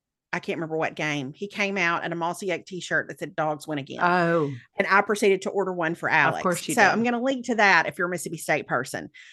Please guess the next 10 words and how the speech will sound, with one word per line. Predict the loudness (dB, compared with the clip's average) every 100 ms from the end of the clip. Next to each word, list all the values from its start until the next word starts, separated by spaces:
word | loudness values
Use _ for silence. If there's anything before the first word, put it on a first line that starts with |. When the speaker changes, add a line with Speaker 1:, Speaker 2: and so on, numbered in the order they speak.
| -2 4
Speaker 1:
But | 4 4 0
that | 4 4 0 -6
particular | -8 -4 -6 0 0 2 2 0 -2 _ -14
shirt, | 0 6 6 4 4
that | 2 2
particular | -6 -6 -2 2 2 0 -6
piece | -8 -6 -6
of | -8
camo | -4 -2 2 0
clothing, | 0 0 0 0 -4 -6 -12